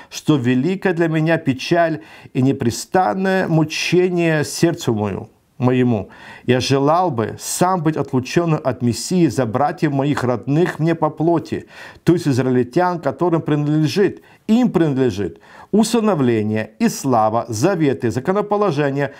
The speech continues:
богослужение и обетование. Их и отцы, и от них Мессия, Христос, по плоти сущий над всем Бог,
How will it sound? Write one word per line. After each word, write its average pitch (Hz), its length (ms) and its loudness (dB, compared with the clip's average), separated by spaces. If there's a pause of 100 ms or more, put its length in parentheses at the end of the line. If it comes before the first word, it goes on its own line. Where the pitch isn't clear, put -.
(180)
богослужение 156 1120 0
и 175 100 2
обетование. 185 880 -2 (1000)
Их 247 320 2
и 165 80 4
отцы, 240 800 -2
и 160 100 4
от 156 220 -2
них 190 280 2
Мессия, 190 540 2
Христос, 170 480 0
по 185 120 0
плоти 202 340 0
сущий 240 580 0
над 196 180 0
всем 208 460 0
Бог, 180 420 0